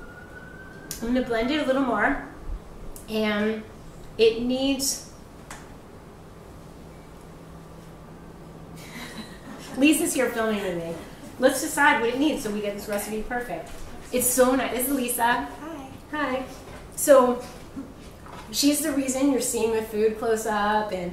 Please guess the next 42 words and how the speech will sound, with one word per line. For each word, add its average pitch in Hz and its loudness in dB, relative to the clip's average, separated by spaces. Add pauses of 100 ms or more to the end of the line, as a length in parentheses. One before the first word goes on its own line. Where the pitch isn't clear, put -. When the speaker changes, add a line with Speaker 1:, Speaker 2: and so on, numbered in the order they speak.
(140)
Speaker 1:
the 214 -4
pictures 247 -4
are 226 -4
getting 220 -4
prettier 226 0
on 226 4 (120)
Instagram, 208 -2
and 175 -2 (240)
everything. 254 0
It's - -6
like - -10
having 226 -8
help. - -4
So 214 -8
we, 220 -4 (340)
Speaker 2:
Mm. 294 -2 (160)
Speaker 1:
it's 220 -10
a 247 -2
little 254 4
sweet. 240 -2
It's 220 0
good 285 -2
salt. 262 2
It's - -6
good 233 0
sweet. 214 -4
It 220 -6
might 220 2
need 226 -2
the 220 4
acid, 214 0
like, 208 -4
um, 190 -4
Speaker 2:
Oh, 262 -2
a - 0
little 240 2
Speaker 1:
lemon. 233 2
Speaker 2:
more - -6
lemon, 226 -8
yeah. 233 -4
Speaker 1:
Yes? 233 0 (100)
Speaker 2:
Mm-hmm. 277 -6